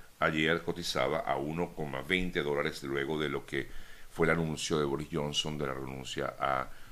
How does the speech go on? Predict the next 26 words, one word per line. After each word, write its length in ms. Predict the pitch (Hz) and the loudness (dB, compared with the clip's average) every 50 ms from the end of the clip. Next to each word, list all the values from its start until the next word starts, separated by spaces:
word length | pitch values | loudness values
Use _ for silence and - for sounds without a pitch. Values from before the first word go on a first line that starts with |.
| - - - - - | -12 -12 -12 -10 -6
Eh, 180 | 67 67 67 64 | -4 -4 -4 -4
su 240 | - - 104 90 | -2 -2 0 2
partido 500 | 98 101 95 95 - 101 87 82 92 135 | 4 2 2 2 2 2 2 2 2 2
y 40 | 160 | 0
la 120 | 123 80 65 | 2 0 0
renuncia, 420 | 67 65 62 60 65 - - 78 | -2 -2 -6 -6 -6 -2 -4 -2
por 160 | - 73 71 | -2 -2 -2
lo 100 | 65 65 64 | -2 -2 -4
tanto, 520 | - 62 62 60 - - 90 85 80 - | -6 -6 -8 -8 -6 -2 -2 -2 -2 -2
a 60 | - 67 | -4 -4
la 100 | 64 - | -2 -2
presidencia 380 | 65 64 - 65 69 71 90 | -4 -6 -6 -6 -6 -6 -4
de 40 | 85 | -4
su 100 | 98 98 | -2 0
partido 380 | 107 101 - 104 90 95 110 117 | 0 0 2 2 2 2 2 2
y 100 | 110 82 | 2 2
a 160 | 71 67 65 | 2 2 0
la 260 | 65 65 62 60 - | 0 0 -2 -2 -2
pr-, 180 | - - - - | -4 -6 -4 -2
a 140 | - 62 62 | -2 -2 -2
la 160 | 62 60 - | -2 -2 -4
primera, 500 | - 69 67 67 71 69 71 73 73 71 - - - - - - - - - - - - | -4 -4 -4 -2 0 2 4 4 4 2 0 -4 -16 -16 -16 -16 -18 -18 -16 -12 -8 -4
eh, 220 | 78 71 69 65 | -4 -2 -2 -4
magistratura 920 | 64 65 64 64 65 67 67 73 80 - - 76 - 117 113 82 78 62 - - - - - - - - | -4 -4 -4 -4 -4 -4 -4 -6 -6 -4 -4 0 4 4 6 6 4 2 0 -4 -12 -18 -18 -16 -16 -12
del 520 | - 69 73 71 71 71 69 71 73 - 69 | -8 -4 -2 0 0 2 2 0 0 -2 -4
Reino 480 | 67 67 64 62 62 64 65 64 - | -6 -6 -6 -6 -6 -6 -6 -8 -8